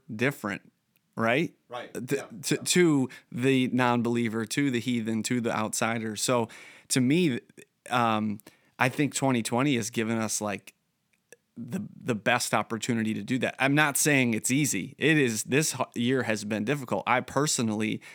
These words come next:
Speaker 1: have had uh, a couple months here where I've been dealing with a lot of, like, increased stress and increased just a,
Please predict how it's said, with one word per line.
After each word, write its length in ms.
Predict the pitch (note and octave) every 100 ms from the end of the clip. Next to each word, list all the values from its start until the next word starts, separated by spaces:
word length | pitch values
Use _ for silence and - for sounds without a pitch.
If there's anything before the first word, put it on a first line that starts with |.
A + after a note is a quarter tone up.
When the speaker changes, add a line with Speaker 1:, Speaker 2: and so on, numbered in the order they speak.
| -
Speaker 1:
have 180 | - A2+
had 380 | A#2 A2+ A2 A2 - - _ -
uh, 200 | A2+ G#2
a 80 | -
couple 320 | A2 C3 -
months 300 | A#2 A#2+ -
here 160 | - A2
where 140 | A2
I've 220 | F2+ B2 B2
been 140 | A#2
dealing 320 | A2 A#2 A2+
with 120 | A2 G#2+
a 20 | A2
lot 160 | A2+ A2
of, 120 | G#2+
like, 180 | A2 A2 -
increased 440 | A#2 G#2+ A#2 G#2
stress 440 | - B2 G#2+ - -
and 140 | A#2
increased 580 | - A2+ A2 A#2+ G#2+ -
just 260 | A#2 A2 -
a, 120 | G#2+